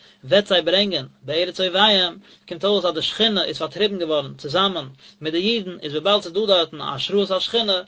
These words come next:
קען זיין אן נביא אויך. ממילא די נביאים וועלן קומען, און מלכיאל זיין די אידן, און זיי צוריקברענגען צום גוטן וועג. וואס דו אויך, די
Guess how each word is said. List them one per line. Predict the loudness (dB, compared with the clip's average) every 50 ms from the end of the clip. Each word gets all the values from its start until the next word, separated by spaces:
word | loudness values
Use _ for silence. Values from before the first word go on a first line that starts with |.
| -12 -20 -20 _
קען | -2 0 0 0 2
זיין | 2 2 2 2 2
אן | 0 -2 -2
נביא | -4 -2 2 4 4
אויך. | 6 6 6 4 4 0 -4 -4 -4 -8 -18 _ _ -20 -20 -20 _ -16
ממילא | -6 2 4 4 6 6 4
די | 0 0 -4
נביאים | -4 -4 -2 -4 -2 -2
וועלן | -4 -4 -6 -4
קומען, | -4 -4 -2 -2 -4 -4 -4 -6 -12 -18 -20 -20 -20 -20 _ -2
און | -2 0
מלכיאל | 0 0 -2 0 4 6 6 6
זיין | 6 0 -2 -2
די | -2 0
אידן, | 0 0 0 -2 -8 -12 -14 -18 -20 -20 _ -4
און | 0
זיי | 2 2 2
צוריקברענגען | 2 0 0 0 0 2 2 2 2 2 -2 -6
צום | -8 -6 -4
גוטן | -4 -4 -4 -2
וועג. | 0 2 2 2 2 -2 -10 _ _ _ _ _ _ _ _ _ _ _ _ _ _ _ _ _ _ _ _
וואס | -14 0 2
דו | 2 2 2 2 0 0 0 2
אויך, | 2 2 2 2 4 4 2 2 2 0 -6 -18 -20 _ _ _ _ _ _ _ _
די | -6 -2 0